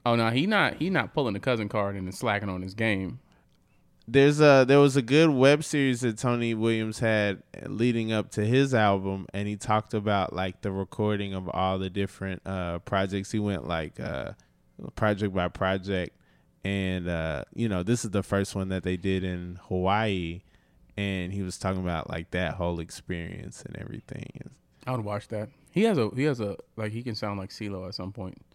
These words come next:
Speaker 1: but, like, better, better vocally than CeeLo.
Speaker 2: He sounds like CeeLo when he talks,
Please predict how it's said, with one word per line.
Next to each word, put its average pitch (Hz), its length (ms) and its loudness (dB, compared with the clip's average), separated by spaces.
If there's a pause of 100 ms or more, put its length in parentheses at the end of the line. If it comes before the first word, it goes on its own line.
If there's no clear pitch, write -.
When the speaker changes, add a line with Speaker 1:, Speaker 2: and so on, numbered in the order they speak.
(360)
Speaker 1:
but, 101 180 -4 (260)
like, 107 220 -8
better, 104 460 -6 (120)
better 110 360 -2
vocally 101 400 -4
than 98 140 -10
CeeLo. 101 380 -10 (840)
Speaker 2:
He 127 100 4
sounds 151 260 4
like 127 160 6
CeeLo 117 400 4
when 104 100 -2
he 98 140 -4
talks, 143 640 2